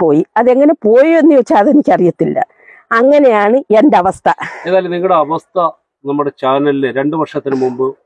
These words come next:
Speaker 2: വന്ന് ആദ്യമായിട്ട് നമ്മുടെ ചാനലാണ് report ചെയ്യുന്നത്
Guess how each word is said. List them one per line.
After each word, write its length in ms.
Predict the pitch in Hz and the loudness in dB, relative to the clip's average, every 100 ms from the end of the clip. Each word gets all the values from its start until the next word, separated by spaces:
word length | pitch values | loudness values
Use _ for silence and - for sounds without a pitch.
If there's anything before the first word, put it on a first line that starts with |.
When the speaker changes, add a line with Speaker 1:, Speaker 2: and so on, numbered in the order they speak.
| 131 | -16
Speaker 2:
വന്ന് 180 | 127 123 | -6 -4
ആദ്യമായിട്ട് 680 | 131 135 143 143 135 - 131 - _ _ _ _ - | -4 -2 -2 0 -2 -6 -14 -16 _ _ _ _ -12
നമ്മുടെ 200 | 131 139 - | -10 -8 -4
ചാനലാണ് 460 | 127 127 120 117 110 | -4 -2 -4 -6 -10
report 280 | - 110 98 | -10 -10 -10
ചെയ്യുന്നത് 260 | 85 80 | -14 -16